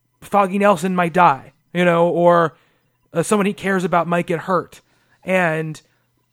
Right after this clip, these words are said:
it, it, it just seems to matter more because there are stakes that I, you can identify with and, and believe in. And using the stakes of the character over the stakes of the world,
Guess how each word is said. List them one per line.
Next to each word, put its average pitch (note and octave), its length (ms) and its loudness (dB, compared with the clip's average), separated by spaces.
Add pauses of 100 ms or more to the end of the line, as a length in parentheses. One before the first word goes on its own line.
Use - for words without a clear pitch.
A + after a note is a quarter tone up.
it, G3+ 200 0
it, G3+ 260 2
it G#3 160 -2
just G#3+ 200 -4
seems G3+ 260 -8
to G3 100 -6
matter G3 460 -2
more D3+ 380 -10 (100)
because F3 240 -4
there F3+ 140 -2
are E3 120 -2
stakes F#3+ 340 -8
that E3+ 120 -4
I, D#3 180 -10
you E3 200 -10
can E3 280 -10
identify F3 360 -4
with D#3+ 280 -4
and, D#3 220 -8 (300)
and E3 100 -10
believe F3+ 240 0
in. E3+ 80 0
And D#3+ 180 -6 (320)
using G#3+ 300 -2
the G3+ 80 0
stakes G#3 240 -2
of F3 80 -6
the F3 60 -10
character G3+ 500 -2
over E3+ 140 0
the E3+ 80 -6
stakes - 260 -10
of D#3+ 80 -12
the F3 80 -6
world, F3 580 0